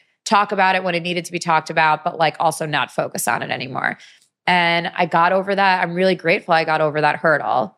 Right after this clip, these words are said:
You know, not everybody does. And that's what's really scary. And so I'm so grateful to be in such a positive place now and, like, to have come out of that a better woman, like, a better, a better everything, like, a better person.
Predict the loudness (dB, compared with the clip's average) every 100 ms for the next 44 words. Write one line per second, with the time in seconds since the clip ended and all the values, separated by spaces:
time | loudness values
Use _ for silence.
0 | -2 0 2 2 2 0 0 0 2 2
1 | 2 0 -6 -2 -2 -2 -6 -2 0 2
2 | 0 0 2 2 -2 -4 -6 0 2 2
3 | -2 -12 -20 _ _ -2 0 0 -2 -4
4 | -8 -8 -4 2 4 4 2 2 0 -2
5 | -2 0 0 0 -2 -2 2 0 0 -6
6 | -2 -2 -4 -8 -4 -4 -4 -4 -2 0
7 | -2 -4 _ _ _ _ -2 2 0 0
8 | 2 0 2 0 0 2 2 0 0 0
9 | 2 0 -4 -10 _ -2 0 2 0 -2
10 | -2 2 2 0 0 -2 -2 -2 -2 2
11 | 2 2 0 0 0 -2 0 0 0 0
12 | -2 -4 -8 -10 -4 -2 -2 -2 -2 -2
13 | -4 -6 -8